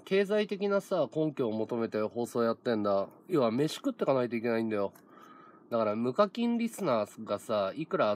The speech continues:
集まってもさ、俺にとってはプラスにならないんだよね。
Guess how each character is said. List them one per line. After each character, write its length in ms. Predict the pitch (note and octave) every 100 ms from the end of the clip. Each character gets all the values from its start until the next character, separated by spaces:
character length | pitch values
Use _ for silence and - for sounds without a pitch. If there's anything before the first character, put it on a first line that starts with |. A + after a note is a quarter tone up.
| -
集 60 |
ま 120 | A2 A2
っ 40 |
て 140 | -
も 100 | F#2+
さ、 400 | F#2+ G2 F2+ E2+ - - -
俺 180 | D3 A3
に 60 |
と 120 | A3
っ 20 | G#3+
て 100 | B2
は 80 |
プ 140 | - C#3+
ラ 80 | F3
ス 160 | A3
に 40 | G3
な 120 | E3+
ら 80 | G#3
な 100 | F3+
い 80 |
ん 80 | B2
だ 60 | A2
よ 80 | G2+
ね。 160 | G2